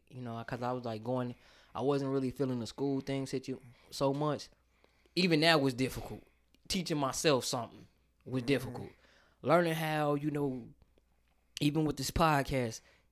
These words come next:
Speaker 1: that was difficult, you know, trying to, um, learn how to edit, uh, finding a hosting site, you know, marketing, all that stuff, that was difficult.
Speaker 2: Yes.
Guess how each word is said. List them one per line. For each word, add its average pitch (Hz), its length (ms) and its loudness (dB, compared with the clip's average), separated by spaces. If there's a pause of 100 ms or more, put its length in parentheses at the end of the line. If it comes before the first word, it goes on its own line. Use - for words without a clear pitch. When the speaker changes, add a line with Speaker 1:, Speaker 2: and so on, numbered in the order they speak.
(200)
Speaker 1:
that 156 260 2
was 123 160 -2
difficult, 110 580 -4
you 127 120 -8
know, 113 260 -4
trying 131 300 -4
to, 123 180 0
um, 117 560 -2 (1080)
learn 131 240 -4
how 147 160 -2
to 135 80 0
edit, 127 480 -2 (680)
uh, 120 420 -2 (280)
finding 143 280 -2
a 139 80 2
hosting 143 440 2
site, 107 440 -6 (540)
you 117 80 -10
know, 127 220 0
marketing, 127 640 2 (300)
all 165 300 0
that 175 200 2
stuff, 160 400 2 (300)
that 143 240 -4
was 143 100 -6
difficult. 123 420 4 (260)
Speaker 2:
Yes. 131 240 -6